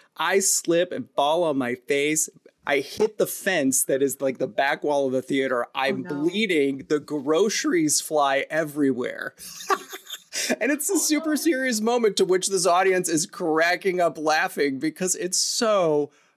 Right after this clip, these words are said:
Speaker 1: hilariously funny. And I'm like, "What do I do? What does an actor do? What do you do? I'm in character."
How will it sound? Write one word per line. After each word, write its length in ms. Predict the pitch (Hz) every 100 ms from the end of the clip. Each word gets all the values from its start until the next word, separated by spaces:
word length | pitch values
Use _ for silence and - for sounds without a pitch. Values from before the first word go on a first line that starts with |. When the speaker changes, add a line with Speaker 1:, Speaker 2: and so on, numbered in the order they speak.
| _
Speaker 1:
hilariously 920 | - 190 165 208 202 190 170 - 139
funny. 440 | 139 185 175 143 131
And 140 | 175
I'm 240 | 185 214 214
like, 240 | 190 151
"What 180 | 135 147
do 60 | 175
I 140 | 175
do? 280 | 160 262 135
What 180 | 117 156
does 100 | 160
an 80 |
actor 320 | 185 190 208 202
do? 240 | 269 180
What 160 | 143 160
do 40 |
you 100 | 190
do? 320 | 170 220 131 - -
I'm 160 | 143 151
in 80 | 180
character." 600 | 254 226 147 127 82